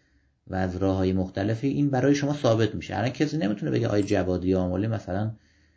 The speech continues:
اون آدم بدی است. اون گریه‌هایی که برای ابو عبدالله الحسین می‌کند، اون سیره‌ای که شما از ایشون دنبال کردید،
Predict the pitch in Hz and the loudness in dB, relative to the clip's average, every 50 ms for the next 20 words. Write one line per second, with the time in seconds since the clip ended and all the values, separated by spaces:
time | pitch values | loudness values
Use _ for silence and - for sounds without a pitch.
0 | _ _ _ _ - 98 101 101 101 98 - - - 90 - 98 104 101 92 95 | _ _ _ _ -8 -4 -4 -2 -2 -4 -4 -6 -6 -4 -2 0 0 2 2 2
1 | 90 80 76 - 101 107 95 95 92 90 87 90 90 90 104 120 123 113 110 95 | 0 0 -2 -2 -2 2 4 4 4 4 4 4 2 2 4 2 2 2 2 0
2 | 92 90 92 - 92 90 90 87 87 - 92 90 - - 101 92 90 92 92 - | 0 0 0 -2 -2 -2 -2 -4 -2 -4 -4 -2 -2 0 0 0 0 -2 -4 -4
3 | - 87 85 85 82 80 - 80 76 76 69 - 98 101 95 - - 92 90 101 | -4 -4 -4 -2 -4 -4 -6 -6 -6 -6 -6 -4 -4 -4 -4 -2 -2 0 2 4
4 | 113 120 113 98 87 - 90 87 92 95 92 82 82 80 - 104 104 92 90 87 | 4 4 2 0 -2 -2 -2 0 2 2 2 2 0 -2 -2 -2 -2 0 0 0
5 | 87 85 90 90 92 92 98 95 98 98 - 139 156 151 - - | 0 0 0 0 0 0 -2 -2 -2 -2 -2 -2 -2 -2 -4 -8